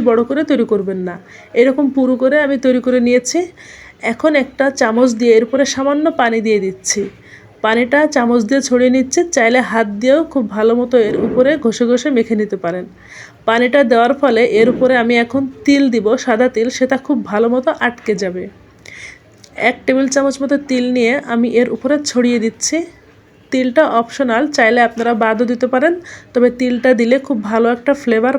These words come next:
পাওয়া যায়। আমি হাত দিয়ে উপরে খুব ভালো মতো তিলটা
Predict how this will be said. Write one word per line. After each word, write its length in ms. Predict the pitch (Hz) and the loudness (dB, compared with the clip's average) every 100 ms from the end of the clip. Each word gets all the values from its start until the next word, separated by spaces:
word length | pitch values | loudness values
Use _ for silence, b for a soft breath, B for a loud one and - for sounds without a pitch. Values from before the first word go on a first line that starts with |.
| 247 | -2
পাওয়া 180 | 190 | -2
যায়। 260 | 165 156 185 - - - _ _ _ B B B B B B B B B | -4 -8 -10 -16 -20 -20 _ _ _ B B B B B B B B B
আমি 160 | 220 262 220 | -2 0 2
হাত 180 | 233 247 220 | 0 0 0
দিয়ে 200 | 254 254 269 - | 2 4 4 0
উপরে 240 | 233 240 269 269 | 0 2 2 0
খুব 100 | 254 202 | -4 -4
ভালো 260 | 196 220 240 | -2 0 2
মতো 220 | 240 269 294 | 2 0 0
তিলটা 300 | 269 233 269 | -2 0 0